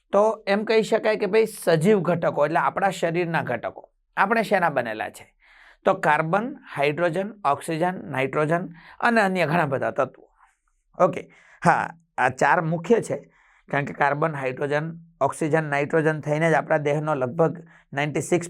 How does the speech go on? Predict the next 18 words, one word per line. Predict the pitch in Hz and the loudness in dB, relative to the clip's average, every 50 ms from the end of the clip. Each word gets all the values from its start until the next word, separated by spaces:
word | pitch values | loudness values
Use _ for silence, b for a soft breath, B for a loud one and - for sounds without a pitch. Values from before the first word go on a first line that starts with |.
| - - | -2 -2
પર્સન્ટ | 165 151 - 170 165 160 160 - | -2 0 0 -2 -2 -2 0 0
પાર્ટ | 156 151 151 143 143 | 0 0 0 -2 -2
બનેલો | 139 139 135 139 131 123 117 113 | -2 -2 0 0 0 -2 -2 -4
છે. | 110 - - - - _ b b b b b b b b b b b | -4 -6 -8 -8 -14 _ b b b b b b b b b b b
પણ | - 214 | -2 -2
બીજા | 214 190 185 180 160 226 | 0 2 0 2 4 2
ઘણા | 202 160 165 175 175 190 | 2 2 0 0 0 2
બધા | 196 180 202 202 190 | 2 2 2 2 2
તત્વો | 185 - 175 165 165 156 131 123 151 202 _ _ _ | 2 0 -4 -4 -2 -4 -4 -4 -4 -6 _ _ _
આપણા | 156 160 156 202 190 180 | -2 0 0 -2 -2 -2
શરીરની | 160 - 170 151 151 151 139 135 120 | -2 -2 -2 -2 -2 -4 -6 -8 -10
અંદર | 113 110 107 110 104 | -12 -8 -8 -10 -10
છે. | 104 - - - _ _ _ _ _ _ _ _ _ _ _ _ _ _ _ _ _ _ _ _ _ _ _ | -10 -14 -18 -20 _ _ _ _ _ _ _ _ _ _ _ _ _ _ _ _ _ _ _ _ _ _ _
ઓકે, | 220 214 202 208 - - - B B B B B B B B | 2 2 2 2 -8 -10 -10 B B B B B B B B
અને | 185 208 220 | 4 4 4
આપણા | 202 208 220 226 240 240 220 | 2 4 4 4 4 4 2
જે | 190 202 233 220 | 4 4 4 4
ભૂપળ | 190 156 135 143 160 156 185 208 202 - 220 147 110 - | 2 -2 -6 0 2 4 4 4 4 2 0 0 0 -4